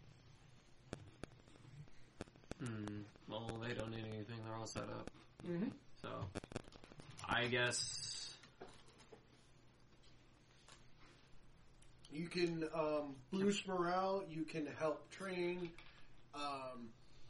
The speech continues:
Speaker 2: you can, um, participate in some of the soldierly games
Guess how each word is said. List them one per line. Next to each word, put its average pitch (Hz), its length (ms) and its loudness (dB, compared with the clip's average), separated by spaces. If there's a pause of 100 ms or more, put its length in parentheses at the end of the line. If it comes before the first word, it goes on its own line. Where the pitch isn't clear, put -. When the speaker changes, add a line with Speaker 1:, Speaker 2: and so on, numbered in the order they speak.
(460)
Speaker 2:
you 147 180 4
can, 135 640 -2 (320)
um, 127 360 -4
participate 151 720 0
in 131 340 -6 (380)
some 151 260 0
of 131 80 -6
the 139 80 -6
soldierly 147 500 0
games 160 560 0